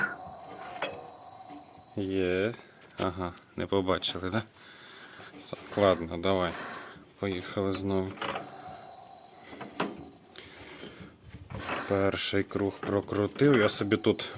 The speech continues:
по-, поки з вами балакаю, спостерігаю за м'яточку. Зараз буде спрацювання.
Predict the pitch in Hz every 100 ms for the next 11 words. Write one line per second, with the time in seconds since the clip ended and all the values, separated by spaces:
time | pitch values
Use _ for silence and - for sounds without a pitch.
0 | - 113 107 - - 101 117 101 110 104
1 | 101 123 123 104 - - - 107 113 104
2 | 107 107 104 101 98 - 101 - - -
3 | - - 107 113 110 101 104 98 98 -
4 | 107 101 - 113 101 92 92 90